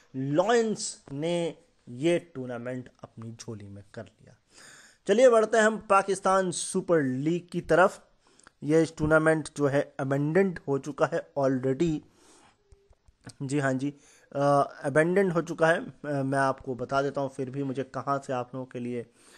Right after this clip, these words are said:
जानकारी बटोरनी है, मैं वो जानकारी आपको दूसरे मैच से देनी है। उसके बाद के जो मैच अबेंडन हुए हैं,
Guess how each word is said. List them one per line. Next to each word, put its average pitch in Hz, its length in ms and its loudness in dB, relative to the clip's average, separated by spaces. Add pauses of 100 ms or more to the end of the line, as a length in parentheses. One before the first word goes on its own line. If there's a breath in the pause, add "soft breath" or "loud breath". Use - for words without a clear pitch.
(240 soft breath)
जानकारी 147 560 2
बटोरनी 147 640 0
है, 180 220 -2
मैं 147 100 -6
वो 143 380 -2
जानकारी 131 500 -2
आपको 131 260 -2
दूसरे 175 400 0
मैच 135 260 -4
से 131 60 -10
देनी 123 240 -6
है। - 180 -6 (320 soft breath)
उसके 160 200 -4
बाद 139 240 0
के 143 120 -6
जो 135 100 -4
मैच 127 280 -4 (100)
अबेंडन 165 400 0
हुए 170 140 -2
हैं, 220 160 -6